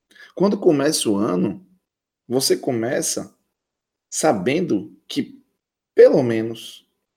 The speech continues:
setenta por cento de tudo que você vai disputar, você não vai ganhar. Em algum momento, virá uma eliminação. Então, a gente não acostumou aqui ainda a entender que o normal é ser eliminado,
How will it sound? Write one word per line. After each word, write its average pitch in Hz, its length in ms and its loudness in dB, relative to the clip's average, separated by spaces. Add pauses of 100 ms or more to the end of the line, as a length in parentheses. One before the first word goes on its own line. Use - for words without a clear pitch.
(680)
setenta 220 600 0
por 175 160 -10
cento 151 240 -2
de 131 60 -10
tudo 185 140 -4
que 180 60 -8
você - 60 -4
vai 165 80 8
disputar, - 320 0
você 185 100 0
não 233 220 4
vai 190 180 4
ganhar. 175 340 2
Em 175 60 2
algum 170 220 2
momento, 151 560 -2
virá 143 480 2
uma 165 240 0
eliminação. 180 880 -2 (1500)
Então, 160 260 4
a 190 80 6
gente 185 240 2
não 190 120 6
acostumou 147 520 0
aqui - 200 -4
ainda 113 440 -6 (1000)
a 117 160 0
entender 120 880 -2
que 170 120 2
o 180 60 8
normal 143 460 2
é 160 40 0
ser - 180 2
eliminado, 101 600 0